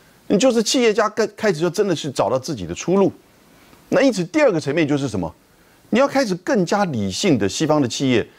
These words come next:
要面对到中国以及全球南方金砖国家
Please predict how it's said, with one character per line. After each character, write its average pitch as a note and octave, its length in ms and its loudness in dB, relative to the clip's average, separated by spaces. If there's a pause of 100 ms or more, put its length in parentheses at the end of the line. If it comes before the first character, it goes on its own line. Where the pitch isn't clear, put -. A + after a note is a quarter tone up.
(220)
要 G#3 240 2
面 F3+ 400 0
对 D3+ 320 0 (100)
到 C#3+ 220 4
中 F#3+ 340 -2
国 A2 300 2
以 A#2 100 -6
及 C#3 160 -4
全 C#3+ 220 -2
球 E3 140 2
南 C#3 200 2
方 E3 180 0 (400)
金 F3+ 280 -2
砖 F3 200 2
国 B2+ 200 -4
家 D3+ 200 -2